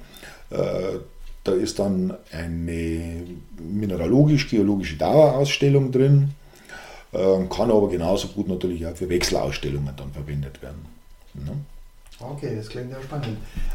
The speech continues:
Speaker 2: Ähm, wenn man jetzt, sag ich mal, oder was,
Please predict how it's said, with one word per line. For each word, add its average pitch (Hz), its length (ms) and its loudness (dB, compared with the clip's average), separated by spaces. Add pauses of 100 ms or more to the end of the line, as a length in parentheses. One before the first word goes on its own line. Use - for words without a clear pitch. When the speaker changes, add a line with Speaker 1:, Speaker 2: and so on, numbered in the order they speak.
(120)
Speaker 2:
Ähm, 123 300 -2 (140)
wenn 139 180 2
man 185 160 4
jetzt, 165 340 -2
sag 165 180 -2
ich 156 40 -4
mal, 147 420 2
oder 139 160 -4
was, - 200 -6